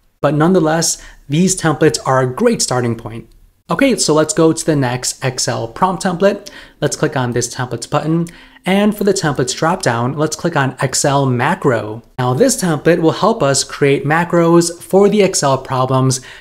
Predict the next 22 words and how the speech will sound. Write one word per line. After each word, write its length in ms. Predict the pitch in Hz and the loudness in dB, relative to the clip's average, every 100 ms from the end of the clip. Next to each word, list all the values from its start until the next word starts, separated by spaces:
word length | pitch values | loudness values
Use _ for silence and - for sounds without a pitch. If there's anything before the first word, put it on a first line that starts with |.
| _ | _
that 240 | 127 131 | -2 0
we 180 | 123 123 | -2 -2
are 160 | 113 107 | -4 -6
facing. 640 | - 202 - 113 104 104 - _ _ _ - | -4 0 0 -2 -6 -12 -18 _ _ _ -2
And 160 | 151 | 0
this 100 | 170 | 2
is 120 | 233 220 | 4 4
where 140 | 180 | 6
we 160 | 165 151 | 4 2
add 260 | 143 143 | 0 0
our 340 | - 135 127 127 | 0 0 2 0
goal. 500 | - 185 123 110 - - - | 0 2 0 -4 -14 -20 -10
So 160 | - 185 | 2 2
let's 220 | 226 226 | 2 2
just 160 | 262 | 2
say 240 | 214 202 190 | 4 4 4
we 160 | 190 | 4
are 200 | 202 - - | 4 2 0
auditing 480 | 156 151 156 160 - | 0 2 2 0 -2
an 100 | 131 | -2
Excel 320 | 123 135 160 | 0 0 2
file, 420 | 151 151 190 | 2 2 0